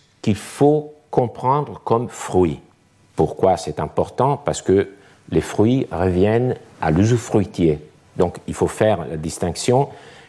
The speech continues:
qu'est-ce qu'un fruit et qu'est-ce que ne l'est pas ?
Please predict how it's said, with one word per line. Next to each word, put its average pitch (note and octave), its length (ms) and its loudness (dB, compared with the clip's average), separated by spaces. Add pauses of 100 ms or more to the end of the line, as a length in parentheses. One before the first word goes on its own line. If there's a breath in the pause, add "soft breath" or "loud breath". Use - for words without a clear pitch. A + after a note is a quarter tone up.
qu'est-ce - 260 -2
qu'un A2+ 540 -2
fruit A#2+ 520 0 (1000)
et D#2 60 -2
qu'est-ce - 320 -2
que - 100 -4
ne D2+ 140 -2
l'est D2 160 -4
pas ? B2 480 0